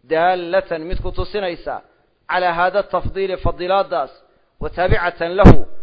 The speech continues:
mid markaa raacaysa bay noqonaysa. Wa hiya, iyadu, min muujibaatihi wa muqtadiyaatihi, waxay ka mid tahay waxyaalaha waajibinaya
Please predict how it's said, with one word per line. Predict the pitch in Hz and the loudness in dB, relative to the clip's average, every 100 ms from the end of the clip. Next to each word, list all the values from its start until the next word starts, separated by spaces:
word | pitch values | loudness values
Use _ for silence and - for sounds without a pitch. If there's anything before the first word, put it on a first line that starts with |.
| - - | -8 -8
mid | 214 190 | -8 -4
markaa | 196 180 175 | -4 -2 -2
raacaysa | 180 180 170 156 | 0 0 -2 -6
bay | 170 | -8
noqonaysa. | 165 160 156 120 - _ _ | -8 -8 -10 -12 -20 _ _
Wa | - 175 | -2 0
hiya, | 208 202 151 - - _ _ - | 0 0 -4 -6 -16 _ _ -8
iyadu, | 190 214 185 135 - - _ - | -2 0 0 -4 -8 -20 _ -10
min | 226 | -8
muujibaatihi | 214 208 175 185 190 180 202 | -4 -2 2 4 4 2 0
wa | 190 | 0
muqtadiyaatihi, | 180 - 180 170 175 180 175 196 175 156 _ _ _ - | -2 -4 -2 -2 -2 -2 -2 -6 -12 -14 _ _ _ -8
waxay | 165 185 | -4 -2
ka | 214 | -2
mid | 202 - | -4 0
tahay | 190 | 0
waxyaalaha | 190 - 196 202 185 | 2 2 2 2 0
waajibinaya | 190 190 185 196 214 196 175 170 | 0 -2 -4 -6 -2 0 -2 -4